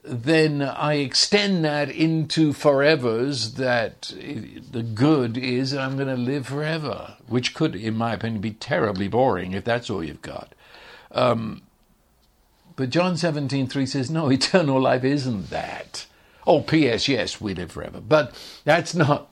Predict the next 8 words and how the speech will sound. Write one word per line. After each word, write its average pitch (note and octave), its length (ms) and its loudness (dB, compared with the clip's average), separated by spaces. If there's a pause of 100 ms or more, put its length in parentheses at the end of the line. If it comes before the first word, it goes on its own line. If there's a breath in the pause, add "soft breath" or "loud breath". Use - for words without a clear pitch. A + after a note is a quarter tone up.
that's - 340 0
not A2 240 0
eternal F2+ 540 -2
life." - 680 -6
Eternal A3 580 8
life, G3 320 6
said F#3+ 320 4
Jesus, D#3 600 4